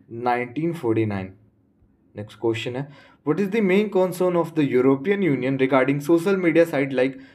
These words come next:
Facebook and Instagram?" बताइए, यूरोपियन यूनियन का मेन कंसर्न क्या है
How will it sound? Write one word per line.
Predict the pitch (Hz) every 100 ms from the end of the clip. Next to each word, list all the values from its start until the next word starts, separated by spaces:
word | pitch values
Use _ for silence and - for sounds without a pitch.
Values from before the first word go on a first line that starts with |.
| _ -
Facebook | 190 190 208 220
and | 151 156 -
Instagram?" | 151 147 - 147 117 101 95 - _ _ -
बताइए, | 139 160 147 143 143 _ 131
यूरोपियन | 151 175 185 233 233
यूनियन | 170 165 175
का | 175 156 156 -
मेन | 131 151 196 196
कंसर्न | 190 180 185 180
क्या | 175 170
है | 156 131 135